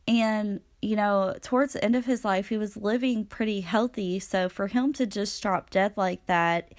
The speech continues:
it just put me in a shock that I couldn't come out of. Um, but after he died, I ended up pregnant pretty quickly. And then I, you know, so that took my mind off of everything. But then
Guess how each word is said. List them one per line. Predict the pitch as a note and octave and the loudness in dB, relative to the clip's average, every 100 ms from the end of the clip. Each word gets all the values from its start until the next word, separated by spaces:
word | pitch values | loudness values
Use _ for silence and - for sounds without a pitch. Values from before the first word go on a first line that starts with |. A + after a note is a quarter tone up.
| - - - - - - - | -18 -18 -18 -20 -20 -8 -2
it | G#3+ | 0
just | G3+ G#3+ - - | 0 -2 -4 -4
put | A#3+ - | -2 -2
me | G3 F#3 | -2 -2
in | F3 | 0
a | E3+ | -2
shock | - G3+ F3 - - - | 0 2 2 2 -6 -6
that | - E3+ | -2 0
I | E3 | 0
couldn't | G#3+ - - | -2 -4 -4
come | G3+ F3+ | -4 0
out | E3 E3 | 0 0
of. | D#3 F2 - - - | -2 -2 -4 -4 0
Um, | F#3+ F3+ F3 F3 F#3 - - - - - - - - - - - - | 2 2 0 -2 -6 -10 -12 -12 -12 -12 -14 -14 -14 -12 -10 -8 -2
but | A3+ B3 | 4 4
after | C4+ - | 4 2
he | C#4 B3+ | 0 2
died, | G#3+ G3 G3 | 4 4 4
I | B2+ | 2
ended | G3+ G3+ | 0 0
up | F#3+ F3 | 0 0
pregnant | - G3+ F#3+ G3 F#3 - | 0 -2 0 0 -2 -4
pretty | - F#3+ | -4 -4
quickly. | F#3 - G#3 - G3+ G3 F#3+ G3 - - - - - - G#3 | -4 -4 -4 -2 0 0 0 -4 -8 -12 -12 -12 -12 -6 -2
And | G#3+ | 0
then | G#3 G3+ G3+ - | 0 0 0 2
I, | F#3+ G3 F#3+ - | 2 2 -2 -4
you | G#3 | -4
know, | G#3 G3 | 0 -2
so | G3+ G#3 | -2 0
that | G#3 A#3 | 0 0
took | - B3 | -2 -2
my | A3+ | 0
mind | G3 F#3 F#3+ | 0 0 2
off | F#3 F#3 | 0 0
of | F#3 F#3+ | 0 0
everything. | F3 F3+ F3+ F3+ F3 E3+ E3 F3 | 0 0 -4 -2 -2 -2 -2 -2
But | F#3 F3+ | -2 0
then | G#3 G#3+ A3 A3 A3 | 0 0 2 0 -2